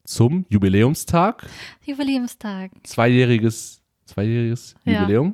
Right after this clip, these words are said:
Speaker 2: Alles
Speaker 1: richtig?
Speaker 2: Gute, Sie.
Speaker 1: Alles Gute, <laughs> Anni. Zwei Jahre sind mittlerweile vergangen, seitdem wir den Podcast, oder nee, seitdem die erste Folge ausgestrahlt wurde, richtig?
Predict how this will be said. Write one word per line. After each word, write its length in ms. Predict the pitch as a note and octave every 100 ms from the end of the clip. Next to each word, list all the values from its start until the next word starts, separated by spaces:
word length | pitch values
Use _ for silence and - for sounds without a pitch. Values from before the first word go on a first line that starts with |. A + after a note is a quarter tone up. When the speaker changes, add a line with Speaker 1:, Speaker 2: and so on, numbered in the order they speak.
| -
Speaker 2:
Alles 180 | A#3 A3+
Speaker 1:
richtig? 160 | A3 A#3
Speaker 2:
Gute, 220 | A3 G#3
Sie. 240 | F#3+ G3 G3 -
Speaker 1:
Alles 240 | G2+ A#2 -
Gute, 200 | C3+ A2
<laughs> 480 | - G3+ - E3+ F#3+
Anni. 280 | F3 F3 - - - -
Zwei 320 | - - C#3+
Jahre 280 | F#3 F#3+ D#3+
sind 200 | C#3+ C#3+
mittlerweile 340 | C#3 B2 A#2+ B2
vergangen, 360 | A2+ A2+ B2
seitdem 340 | G#2+ G2+ G#2 G#2
wir 80 |
den 200 | G2+ G2
Podcast, 580 | - G#2 - G2 G#2 -
oder 140 | G#2+ A2
nee, 100 | F#2+
seitdem 400 | F#2 E2+ G2+ F#2+
die 240 | F#2 -
erste 320 | A2+ C3 A2+
Folge 340 | - A#2+ A2 E2+
ausgestrahlt 560 | A#2+ A2 - F#2 F2+
wurde, 180 | F2+ F2
richtig? 380 | F#2 - D#3